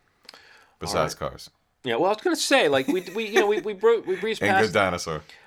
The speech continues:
Speaker 2: We talked about the, the bottom five a little bit, but what do you think it, what is it about the Cars films that makes them seem so lacking compared to these
Speaker 1: Oh,
Speaker 2: others?
Speaker 1: just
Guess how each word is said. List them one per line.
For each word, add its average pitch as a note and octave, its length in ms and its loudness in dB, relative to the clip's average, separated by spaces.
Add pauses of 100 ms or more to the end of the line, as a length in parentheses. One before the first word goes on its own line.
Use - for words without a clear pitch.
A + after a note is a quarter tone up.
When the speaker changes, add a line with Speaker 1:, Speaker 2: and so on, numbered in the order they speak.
Speaker 2:
We D#3 120 0
talked G#3+ 320 -2
about D#3 260 2
the, C#3+ 220 2
the C#3 160 0
bottom C#3+ 260 -2
five D3 300 0
a - 20 -6
little D3+ 220 -2
bit, B2+ 140 -2
but C3 80 -8
what A#3 140 0
do F4 60 -4
you F4+ 80 4
think G3 220 -2
it, F#3+ 120 -2
what A#3 140 2
is D#4+ 120 0
it F3 80 -2
about B2+ 200 0
the - 60 -8
Cars G2 320 -2
films F#2 340 -8
that F#2+ 160 -6
makes G2 220 -10
them F#2+ 160 -12
seem G#2 220 -10
so G2+ 140 -8
lacking F#2+ 360 -10
compared F2+ 320 -12
to - 60 -18
these - 180 -16
Speaker 1:
Oh, D2 60 -8
Speaker 2:
others? C#2 300 -14
Speaker 1:
just - 340 -12